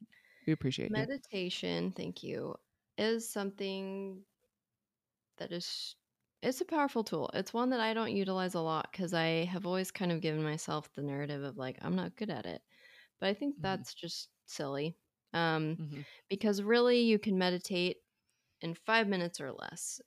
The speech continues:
Speaker 2: It really is
Speaker 1: Yeah.
Speaker 2: just about quieting your mind and body, letting yourself be centered and grounded, and having a moment of peace.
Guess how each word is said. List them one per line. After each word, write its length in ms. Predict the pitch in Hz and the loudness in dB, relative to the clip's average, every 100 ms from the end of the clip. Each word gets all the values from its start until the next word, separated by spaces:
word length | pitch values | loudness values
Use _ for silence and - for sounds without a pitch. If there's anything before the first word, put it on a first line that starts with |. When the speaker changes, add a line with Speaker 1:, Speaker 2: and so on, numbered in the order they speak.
| _ - | _ -6
Speaker 2:
It 180 | 185 - | -4 -4
really 400 | 175 190 202 220 | 0 4 6 6
is 140 | 208 190 | 6 4
Speaker 1:
Yeah. 60 | |
Speaker 2:
just 260 | 202 175 - | 0 -2 -4
about 440 | 160 160 160 - | -2 2 0 -2
quieting 760 | - 165 160 165 170 170 170 170 | -4 0 2 4 4 4 2 2
your 140 | 175 | 0
mind 280 | 160 151 156 | 0 0 0
and 140 | 156 | 0
body, 340 | 147 147 156 156 | 0 0 0 0
letting 300 | 156 156 156 | 0 2 2
yourself 600 | 156 165 - 156 156 - - | 2 2 2 2 0 -6 -4
be 340 | 156 151 143 | -2 0 0
centered 720 | - 196 190 190 190 185 175 - | 0 2 2 2 0 2 0 -2
and 180 | 160 | -2
grounded, 680 | 147 147 147 147 143 143 139 - _ _ _ _ _ | -2 -4 -2 -2 -2 -4 -6 -12 _ _ _ _ _
and 220 | - 156 165 | -4 -2 -2
having 320 | 165 151 151 | 0 2 2
a 40 | |
moment 300 | 143 139 139 - | 2 0 -2 -4
of 200 | 135 - | -6 -10
peace. 440 | 107 - - - | -12 -10 -8 -10